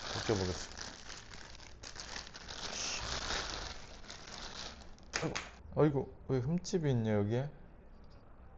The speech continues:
음, 마감 상태는 그냥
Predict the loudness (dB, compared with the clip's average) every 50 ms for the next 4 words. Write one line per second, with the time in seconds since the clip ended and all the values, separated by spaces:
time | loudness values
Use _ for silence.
0 | -14 -14 -14 -14 -14 -14 -14 -12 -12 -12 -12 -12 -14 -14 -16 -14 -14 -12 -12 -12
1 | -14 -14 -14 -14 -14 -14 -14 -14 -12 -12 -14 -12 -6 -2 0 2 4 4 4 4
2 | 4 4 4 4 4 4 4 4 2 2 2 2 0 0 0 0 0 -2 -2 -2
3 | -2 -2 -2 -2 -2 -2 -2 -2 0 -2 -4 -6 -6 -4 -2 0 2 2 2 2
4 | 2 2 2 2 2 2 2 0 0 0 2 2 2 2 2 0 0 -2